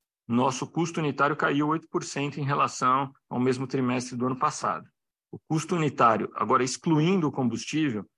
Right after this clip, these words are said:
manteve-se estável, uma queda pequena de um vírgula cinco por cento, comparando aí na mesma base. Mantivemos o controle do custo unitário, mesmo com a diminuição, cinco por cento da nossa etapa média, devido ao crescimento no número de pousos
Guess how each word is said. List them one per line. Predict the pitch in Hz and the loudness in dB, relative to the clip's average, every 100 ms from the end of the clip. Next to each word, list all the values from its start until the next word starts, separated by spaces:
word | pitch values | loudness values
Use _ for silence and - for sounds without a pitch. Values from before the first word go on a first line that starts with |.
| - | -6
manteve-se | 123 123 147 135 175 | -2 0 -2 -2 -6
estável, | 160 - 127 117 92 87 _ _ - | -4 4 6 6 2 -8 _ _ -4
uma | - - | -2 0
queda | - 170 165 156 - _ | 0 0 2 0 -4 _
pequena | - - 160 170 127 | -10 -2 0 2 2
de | 113 143 - | 0 -4 -4
um | 147 160 | -2 0
vírgula | 160 160 147 | 2 4 2
cinco | - 156 | 0 -4
por | - 139 | -4 -4
cento, | - 151 151 151 - _ _ _ - | -2 0 0 -4 -16 _ _ _ -2
comparando | 135 127 135 139 143 | 0 2 2 2 0
aí | 143 | 0
na | 143 | 0
mesma | 139 135 147 139 | 0 0 0 2
base. | 110 95 90 - _ _ _ _ _ - | 2 0 -4 -12 _ _ _ _ _ -2
Mantivemos | 120 131 120 135 156 143 | 0 0 2 4 4 0
o | |
controle | 143 143 127 131 127 | 0 0 2 2 2
do | 120 | -2
custo | 120 123 - | -4 -6 -2
unitário, | 110 107 131 131 110 | -2 2 4 4 2
mesmo | 104 127 143 147 | -2 0 0 -2
com | 143 | -4
a | |
diminuição, | 127 135 127 110 - 143 135 101 _ - | -2 -2 -2 -4 0 0 0 -4 _ -12
cinco | - 160 156 | -4 -4 0
por | 165 | 0
cento | 160 156 147 151 | 0 -2 -2 -2
da | 143 | 0
nossa | 139 135 - | 0 0 -2
etapa | - 139 - | 0 0 0
média, | 139 117 107 90 - _ _ _ _ _ - | -2 -2 -2 -6 -18 _ _ _ _ _ 0
devido | 120 104 139 135 131 - | 2 4 4 6 2 2
ao | 117 113 | 0 0
crescimento | 120 139 - 123 139 139 110 95 | -2 -2 0 0 0 -2 -8 -8
no | 120 117 | 0 2
número | 123 120 | 4 2
de | 117 | 0
pousos | 135 123 135 156 - - | 0 2 2 0 -8 -20